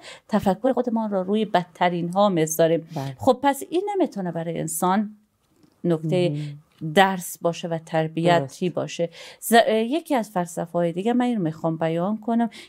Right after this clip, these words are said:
Speaker 1: که رنج اثر تربیتی داره. موجب می‌شه که هم فرد رو بسازه،
Speaker 2: بله،
Speaker 1: هم
Speaker 2: بله.
Speaker 1: جامعه رو. جامعه‌ای که رنج نداشته باشه،
Speaker 2: آه.
Speaker 1: دیگه او عافیتی که داره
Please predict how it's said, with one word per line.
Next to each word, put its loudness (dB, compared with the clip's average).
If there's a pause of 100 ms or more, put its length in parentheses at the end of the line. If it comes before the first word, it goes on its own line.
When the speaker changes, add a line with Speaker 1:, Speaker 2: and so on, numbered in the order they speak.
Speaker 1:
که 4
رنج 4
اثر -2
تربیتی -2
داره. -2 (340)
موجب 6
می‌شه -4
که -12
هم 0
فرد -2
رو 4
بسازه، 2 (160)
Speaker 2:
بله، 4
Speaker 1:
هم 6
Speaker 2:
بله. 2
Speaker 1:
جامعه -2
رو. -8 (340)
جامعه‌ای 4
که -6
رنج 0
نداشته -2
باشه، 0
Speaker 2:
آه. -6
Speaker 1:
دیگه 2 (480)
او 6
عافیتی 2
که -6
داره 2